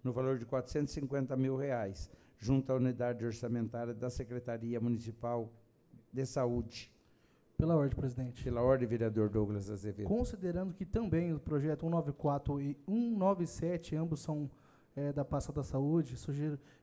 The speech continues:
Speaker 2: peço que o senhor, é, pergunte ao plenário que possamos discutir em bloco e votar em separado.
Speaker 1: Perfeito, vereador Douglas Azevedo. O requerimento do vereador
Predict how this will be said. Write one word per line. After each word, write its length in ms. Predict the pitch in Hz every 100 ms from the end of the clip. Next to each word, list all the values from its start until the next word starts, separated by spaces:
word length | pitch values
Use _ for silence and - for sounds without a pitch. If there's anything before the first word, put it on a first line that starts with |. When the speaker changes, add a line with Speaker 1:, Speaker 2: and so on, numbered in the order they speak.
| -
Speaker 2:
peço 180 | 160 160
que 80 | -
o 40 |
senhor, 440 | 160 160 160 151 131 - _ _ _
é, 300 | 143 139 135
pergunte 340 | 131 147 147 147
ao 80 | 147
plenário 340 | 139 139 143
que 100 | -
possamos 720 | - 139 147 143 135 123 - 147
discutir 420 | 143 - 139 151
em 60 |
bloco 380 | 135 143 165 165
e 20 |
votar 260 | 147 147 156
em 60 | 143
separado. 460 | 156 151 127 113 - - - - - - - _ _ _ _ _ _ -
Speaker 1:
Perfeito, 520 | 127 113 135 127 -
vereador 440 | 117 117 110 117
Douglas 320 | 113 120 117 113
Azevedo. 560 | 113 127 139 135 131 -
O 160 | 131
requerimento 760 | 139 131 147 143 147 143 139 123
do 480 | 113 123 120 117 107
vereador 760 | 120 120 110 113 113 107